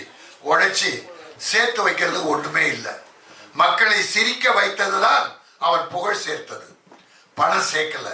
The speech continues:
உடல் நலம் பாதித்ததாலே அவ்வளோ சிரமப்படுறாங்கன்னு நான் கேள்விப்பட்டேன். நாம இவ்வளவு காலம் அந்த தம்பியோட பழகி நாம ஒரு உதவி பண்ணலன்னா என்ன பிறவி நான் எடுத்து என்ன பிறகு? ரஜினிகாந்த் சார் கூட ரெண்டு வாரத்துக்கு முன்னால ஒரு லட்சம் ரூபா கொடுத்திருக்காரு.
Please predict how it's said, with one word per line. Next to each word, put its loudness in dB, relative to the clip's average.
உடல் 0
நலம் 4
பாதித்ததாலே 2
அவ்வளோ 2
சிரமப்படுறாங்கன்னு 0
நான் -6
கேள்விப்பட்டேன். -2
நாம 2
இவ்வளவு 4
காலம் 4
அந்த -2
தம்பியோட 0
பழகி 2
நாம 0
ஒரு 2
உதவி 2
பண்ணலன்னா 0
என்ன 0
பிறவி 0
நான் -2
எடுத்து -4
என்ன -4
பிறகு? -8
ரஜினிகாந்த் 2
சார் 0
கூட -2
ரெண்டு -6
வாரத்துக்கு -4
முன்னால 2
ஒரு -2
லட்சம் -4
ரூபா 2
கொடுத்திருக்காரு. -10